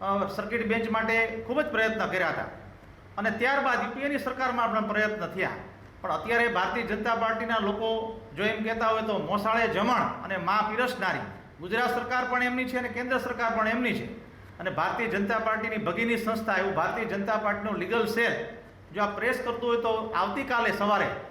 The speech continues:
કે આવનારા દિવસોની અંદર સૌરાષ્ટ્ર કચ્છના બાર એસોસિએશન દ્વારા જે પણ આ લડાઈ માટે આહવાન કરવામાં આવશે, ત્યારે પોતાની સરકાર સામે લડાઈ કરવાની તૈયારી પણ ભારતીય જનતા પાર્ટી લીગલ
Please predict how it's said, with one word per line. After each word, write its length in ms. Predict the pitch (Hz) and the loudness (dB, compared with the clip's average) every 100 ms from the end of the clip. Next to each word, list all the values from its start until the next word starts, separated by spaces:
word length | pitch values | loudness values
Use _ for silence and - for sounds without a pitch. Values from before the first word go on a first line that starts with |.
| - - | -16 -2
કે 60 | |
આવનારા 380 | 208 247 320 302 | 2 4 4 2
દિવસોની 400 | 277 247 240 220 | 2 -2 -4 -2
અંદર 300 | 208 202 156 - - - - - | -2 0 -2 -4 -12 -18 -20 -6
સૌરાષ્ટ્ર 460 | 220 233 269 277 247 | -2 2 2 0 -4
કચ્છના 240 | 254 240 | -2 0
બાર 220 | 214 220 | 2 4
એસોસિએશન 580 | 226 220 233 220 220 208 | 2 0 -2 -4 -6 -4
દ્વારા 360 | 214 214 185 - - - - 139 | 0 2 2 -2 -10 -14 -16 -14
જે 180 | 131 220 | -2 2
પણ 180 | - 294 | 4 4
આ 100 | 277 | 4
લડાઈ 260 | 247 254 247 | 4 4 2
માટે 200 | 240 226 | 2 2
આહવાન 360 | 190 220 240 | 2 4 2
કરવામાં 440 | 220 226 233 226 226 | 2 0 2 2 2
આવશે, 240 | 233 240 | 2 -2
ત્યારે 220 | 233 208 | -2 -4
પોતાની 420 | 196 214 269 311 | -2 -2 0 0
સરકાર 340 | - 233 247 233 | 0 -2 0 0
સામે 260 | 226 214 | 2 0
લડાઈ 220 | 190 208 214 | 2 2 2
કરવાની 340 | 214 214 208 | 2 2 2
તૈયારી 360 | 196 196 208 202 | 0 0 2 2
પણ 160 | 202 | 0
ભારતીય 360 | 196 214 208 190 | 0 0 0 -2
જનતા 320 | 165 170 196 | -2 -2 -2
પાર્ટી 320 | 185 180 202 | 0 -2 0
લીગલ 420 | 185 165 202 208 | -2 0 0 0